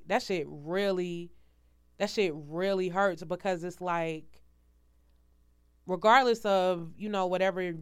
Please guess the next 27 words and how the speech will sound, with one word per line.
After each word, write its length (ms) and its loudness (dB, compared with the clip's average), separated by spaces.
they're, 320 0
he's 200 -8
being 220 -4
accused 420 -6
of, 260 -2
or, 60 -4
you 120 -8
know, 220 -4
whatever, 340 -4
whatever, 520 -2
or 120 -2
whatever 560 0
people's 360 -8
opinions 560 -6
are, 360 -4
or 120 -2
whatever, 340 -2
at 120 -6
the 80 -10
end 240 -8
of 100 -6
the 60 -10
day, 440 -2
he 800 -2
is, 520 -2
he's, 600 -4
he's 380 -6